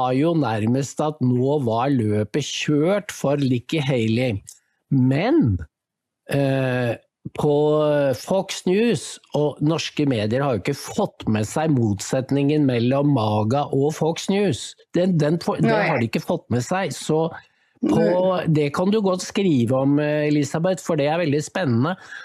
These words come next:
Speaker 1: Eh, de hadde jo, eh, på Jesse Waters så hadde de jo med Karl Rove, vet du.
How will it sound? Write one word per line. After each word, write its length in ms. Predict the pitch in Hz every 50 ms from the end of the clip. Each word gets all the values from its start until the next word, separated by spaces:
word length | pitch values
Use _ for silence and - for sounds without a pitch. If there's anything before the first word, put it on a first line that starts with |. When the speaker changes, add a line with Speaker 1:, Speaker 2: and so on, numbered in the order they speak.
| - - - -
Speaker 1:
Eh, 320 | 175 165 156 156 151 151 151
de 300 | 147 131 113 131 156 185 190
hadde 440 | 180 - - 208 196 170 120 107 117 123
jo, 380 | 123 135 151 170 185 185 175 - -
eh, 220 | 156 151 147 143
på 180 | 135 - - 165
Jesse 380 | 156 165 156 143 - - 190
Waters 480 | 170 151 131 123 160 - - 175 165 -
så 160 | - - 170 156
hadde 300 | 147 175 165 123 110 110
de 140 | 104 117 131
jo 140 | 139 151 147
med 280 | 147 139 143 151 - _
Karl 360 | - - 147 143 151 170 180
Rove, 520 | 170 156 147 151 156 160 180 196 202 208 208
vet 220 | 185 143 113 -
du. 220 | - 117 107 90